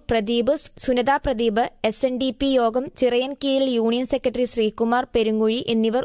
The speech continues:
ചേർന്ന് ഉദ്ഘാടനം ചെയ്തു. ഉദ്ഘാടനത്തോടനുബന്ധിച്ച് ഏറ്റവും പുതിയ വെട്രിഫൈഡ്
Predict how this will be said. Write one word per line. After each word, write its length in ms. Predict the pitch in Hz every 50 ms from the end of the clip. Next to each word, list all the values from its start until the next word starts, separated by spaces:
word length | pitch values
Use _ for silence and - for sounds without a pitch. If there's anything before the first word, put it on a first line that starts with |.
| -
ചേർന്ന് 360 | - - 240 220 214 214 233 254 -
ഉദ്ഘാടനം 500 | 226 220 208 208 214 214 208 220 220 220
ചെയ്തു. 280 | - 190 175 170 175 165 -
ഉദ്ഘാടനത്തോടനുബന്ധിച്ച് 1040 | - 233 233 220 262 247 247 247 240 269 254 269 262 254 233 247 247 240 240 - 285 277
ഏറ്റവും 340 | 254 233 220 220 - 254 262 240
പുതിയ 200 | 220 247 214 247 247 254 269 - - -
വെട്രിഫൈഡ് 720 | 202 226 220 - - - 269 269 254 - 277 254 294 -